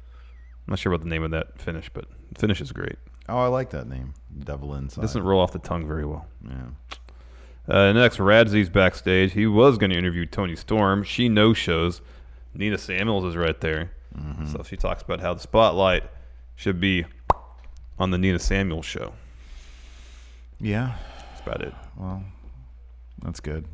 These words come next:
Speaker 1: Yeah. And now this is what we really wanna talk about. Uh, there's a video package explaining the rules, the strategy, all that good stuff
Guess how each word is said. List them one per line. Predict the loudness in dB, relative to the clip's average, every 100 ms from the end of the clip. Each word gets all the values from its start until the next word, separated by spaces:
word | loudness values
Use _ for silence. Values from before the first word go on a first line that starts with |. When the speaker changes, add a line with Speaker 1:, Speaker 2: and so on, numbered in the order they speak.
| -2
Speaker 1:
Yeah. | 0 0 -2 -14 -16 -18 -20 -20 -20 -20 -20 -20 -20 -4
And |
now | 0 2
this | 2
is | 0
what | -2
we | 0
really | -2 -2 -2
wanna | -6
talk | -4 -4
about. | -4 -6 -8 -10 -20 -20 -20 -20 -20 -20 -8
Uh, | 0 0
there's | 0 -2
a |
video | 2 4 4
package | 4 2 0 -6
explaining | -10 -4 0 2 2
the | 2
rules, | 6 6 8 6 4
the | -2
strategy, | -2 4 8 8 6 2 2 0 -4 -18 -20 -4
all | 4 8
that | 8 8
good | 6 0
stuff | 0 2 4 4 -2